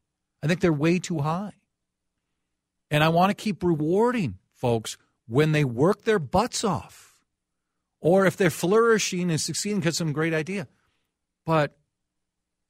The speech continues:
man, covid again just magnified. Higher end folks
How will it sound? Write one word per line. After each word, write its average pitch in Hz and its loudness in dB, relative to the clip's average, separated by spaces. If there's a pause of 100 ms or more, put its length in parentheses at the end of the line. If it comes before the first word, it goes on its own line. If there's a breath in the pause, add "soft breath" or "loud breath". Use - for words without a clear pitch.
(140)
man, 147 -6
covid 160 -6
again 160 -4
just 135 -6
magnified. 107 -6 (440)
Higher 185 -2
end 190 -4
folks - -8